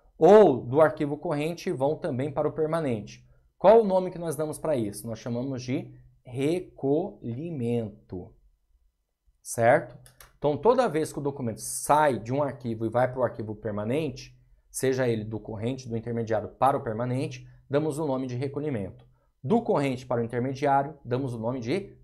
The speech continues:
transferência, certo? Caminhando, vamos lá.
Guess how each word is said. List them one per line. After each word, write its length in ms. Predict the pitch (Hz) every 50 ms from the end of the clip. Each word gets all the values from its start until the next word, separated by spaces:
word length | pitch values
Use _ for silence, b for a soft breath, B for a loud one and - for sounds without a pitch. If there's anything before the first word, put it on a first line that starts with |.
| - _ _
transferência, 1000 | - 127 127 147 - - - - 160 160 123 98 90 85 - - - - - - - _ _ _ _
certo? 560 | - - 113 117 151 196 208 - - 285 - _ _ _ _ _ _ _ _ _ _ _
Caminhando, 540 | - - 160 196 208 202 190 170 139 110 104
vamos 240 | 120 143 175 180 156
lá. 440 | 180 180 156 117 98 98 - -